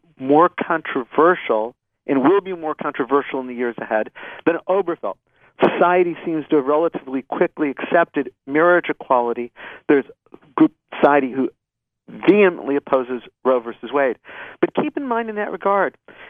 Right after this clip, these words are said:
that Chief Justice Roberts and Justices Thomas and Alito wrote vehement dissents in Obergefell. If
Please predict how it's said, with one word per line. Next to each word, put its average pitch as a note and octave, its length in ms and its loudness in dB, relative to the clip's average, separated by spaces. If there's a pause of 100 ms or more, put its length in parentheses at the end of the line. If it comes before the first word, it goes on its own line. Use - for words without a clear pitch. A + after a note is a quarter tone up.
(180)
that D#3 160 2 (240)
Chief G#3 200 0
Justice G3+ 380 -4
Roberts E3 480 0 (540)
and C#3+ 100 0
Justices D3+ 400 0 (160)
Thomas E3+ 320 0 (160)
and D3 80 -4
Alito C#3+ 520 0 (360)
wrote C3+ 180 2 (320)
vehement F3+ 540 0
dissents D3+ 460 -4 (240)
in B2 100 -6 (100)
Obergefell. G#2+ 540 -4 (720)
If D3 160 -2